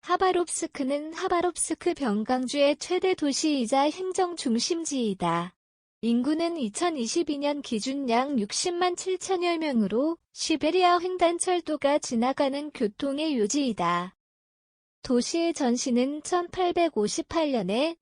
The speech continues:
니콜라이 무라비오프 아무르스키 동시베리아 총독이 설치한 하바로카 초소로 천팔백팔십 년에 하바로카시로 승격되었으며, 천팔백구십삼 년에 하바롭스크로 개칭되었다.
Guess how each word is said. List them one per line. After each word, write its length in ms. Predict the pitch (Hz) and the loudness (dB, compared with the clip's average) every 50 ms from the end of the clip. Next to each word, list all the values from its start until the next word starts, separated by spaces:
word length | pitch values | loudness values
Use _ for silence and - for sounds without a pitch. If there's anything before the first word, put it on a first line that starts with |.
| _ _ - | _ _ -2
니콜라이 680 | 233 240 214 - - 339 349 359 359 359 359 359 359 349 | -2 -2 -2 -2 0 2 4 4 6 4 4 4 2 2
무라비오프 720 | 285 226 214 233 277 294 - 311 302 339 339 - - 381 | 0 0 2 2 2 2 2 2 2 2 2 2 0 2
아무르스키 720 | 370 359 359 349 320 294 320 320 - - - - - 277 285 | 2 2 2 0 0 2 0 0 0 -4 -6 -4 -4 -4 -2
동시베리아 760 | - - 226 208 220 - - 339 339 339 320 285 311 302 294 | -2 -2 0 0 0 2 2 2 2 2 2 2 2 2 2
총독이 680 | 294 - - 370 359 349 330 311 294 262 294 294 311 311 | 0 0 -2 -4 -2 0 0 0 0 0 0 -2 -2 -2
설치한 680 | - - 339 330 - - - 302 285 302 311 330 320 | 0 0 0 0 0 0 0 2 2 2 0 -2 -6
하바로카 640 | - 339 370 349 349 339 285 226 208 - - 294 294 | -4 -2 0 2 2 2 2 0 -2 -2 -2 -2 -2
초소로 680 | - - - 370 330 - 302 247 - 180 214 277 339 - _ _ _ - | -2 0 -2 -2 0 0 -2 -2 0 0 0 0 0 -2 _ _ _ -8
천팔백팔십 1040 | - - 370 370 359 - 330 349 339 - 349 349 330 - - 349 359 - - 392 370 | -2 -2 -2 -2 -2 -2 0 0 2 4 2 2 2 0 -2 -2 -2 -2 -2 -2 -2
년에 320 | 359 349 320 302 311 311 | 0 0 0 0 0 0
하바로카시로 1040 | 320 302 311 302 254 262 262 247 226 - - - 330 349 330 - 359 320 294 302 311 | 0 0 0 2 2 4 4 4 2 0 -2 0 0 0 0 2 0 0 2 0 0
승격되었으며, 1300 | - - 359 359 349 _ - 349 339 - _ - 311 302 294 285 247 - - 196 175 185 233 285 330 330 - _ _ _ | -2 -4 -8 -8 -8 _ -4 -6 -6 -4 _ -2 0 2 2 0 0 -2 -6 -4 -2 0 2 2 2 0 -2 _ _ _
천팔백구십삼 1300 | - - 392 370 370 359 - - 359 349 349 349 359 - - - 226 - - 349 - - - 349 339 320 | -8 -2 -2 0 0 -2 -2 0 0 0 2 0 0 -2 -2 -6 -4 -2 -2 -4 -2 -2 -2 -2 -2 -2
년에 380 | 320 311 285 285 285 277 294 311 | 0 0 0 0 2 0 0 0
하바롭스크로 1040 | 302 320 381 370 381 370 359 349 339 - - - 339 - - - 285 277 285 285 294 | 0 0 0 2 2 4 2 2 0 -2 -4 -6 -6 -6 -4 -2 0 2 2 2 0
개칭되었다. 1200 | - - 233 196 - - - - 339 349 339 320 277 240 208 - - - 170 170 170 170 180 - | -2 -4 -4 -4 -4 -4 -6 -6 -4 -2 0 2 2 2 2 0 -2 -2 -2 0 0 -2 -4 -6